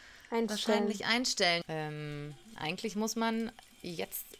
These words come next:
Speaker 2: wirklich anfangen, sich zu überlegen und zu investieren, wie man
Speaker 1: Das
Speaker 2: mit diesen
Speaker 1: aufhält.
Speaker 2: ganzen Auswirkungen, ich glaub, gar nicht mehr aufhält, weil ich glaub, aufhalten kannst du's fast gar nicht mehr.
Speaker 1: Das stimmt, ja.
Speaker 2: Weil es wird, es, es wird, glaub ich, passieren.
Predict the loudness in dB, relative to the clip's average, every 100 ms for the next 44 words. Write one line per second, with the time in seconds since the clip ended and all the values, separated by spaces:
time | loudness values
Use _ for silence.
0 | -20 -18 -14 -4 -4 -2 -6 -4 -6 -4
1 | -2 -2 -2 -4 -8 -20 -14 -8 -6 -8
2 | -8 -6 -4 -4 -2 -2 -2 -4 -6 -6
3 | -6 -6 -6 -8 -8 -4 -2 0 -2 -4
4 | -10 -20 -20 -20 -20 -20 -20 -14 -6 -4
5 | -4 -2 0 0 -2 -2 -2 -4 -6 -16
6 | _ _ _ _ _ _ 0 8 10 10
7 | 8 6 6 2 0 0 6 6 6 4
8 | 4 4 4 0 0 0 -2 -4 -2 -2
9 | 0 -2 -2 -2 0 2 2 0 -2 -2
10 | 0 -2 -2 -2 -2 2 2 2 -2 0
11 | -2 -4 -4 -4 -4 -4 -4 -6 -8 -2
12 | -2 -2 -6 -6 0 2 2 2 4 6
13 | 6 6 6 8 8 8 6 4 2 0
14 | 0 2 2 0 -2 0 -2 -2 -4 -2
15 | 0 -4 -6 -4 -2 0 0 0 2 2